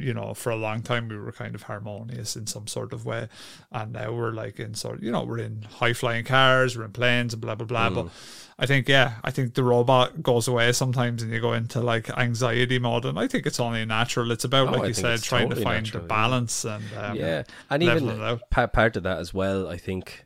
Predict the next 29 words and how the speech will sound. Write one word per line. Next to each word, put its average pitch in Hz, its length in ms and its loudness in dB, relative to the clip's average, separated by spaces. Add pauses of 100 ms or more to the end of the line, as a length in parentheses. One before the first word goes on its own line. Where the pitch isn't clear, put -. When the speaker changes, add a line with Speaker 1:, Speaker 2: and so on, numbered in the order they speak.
(160)
Speaker 2:
and 117 140 2
all 98 200 4
of 107 100 0
this, 85 140 -6
it's, - 300 -10
it's - 220 -10
just, - 280 -8
that's - 280 -4
the 95 160 -6
journey, 92 480 0
isn't 113 200 -2
it? 117 160 -4 (140)
Speaker 1:
Mm-hmm. 139 160 2
Speaker 2:
You 123 60 6
know, 117 100 8
you 110 120 6
don't, 131 200 4 (220)
it's 107 120 0
almost 135 260 6
like 120 160 0
you 101 80 0
don't 131 300 4
want 101 360 0
to 95 300 0 (420)
arrive 104 540 4
at 98 120 0
the 110 60 -4
place 95 380 -2
without 92 400 -2